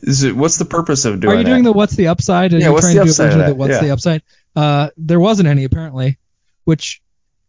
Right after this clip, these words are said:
Speaker 2: the, <laughs> some people on Twitter were, were very much like, "See, he sucks. He's the,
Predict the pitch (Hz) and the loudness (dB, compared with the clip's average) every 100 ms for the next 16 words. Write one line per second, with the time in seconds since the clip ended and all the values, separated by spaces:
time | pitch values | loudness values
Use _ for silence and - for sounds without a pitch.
0 | _ _ 170 - - _ _ _ _ _ | _ _ -10 -6 -6 _ _ _ _ _
1 | - 220 233 220 - 214 196 170 170 175 | -2 0 0 0 0 2 2 2 2 2
2 | 170 165 175 170 160 - 156 143 - - | 2 2 2 2 2 0 -2 -2 -6 -2
3 | 285 269 247 214 - 285 240 - - 202 | 0 0 -4 -8 -10 -6 -4 -6 -6 -8
4 | 180 - 247 | -8 -6 -6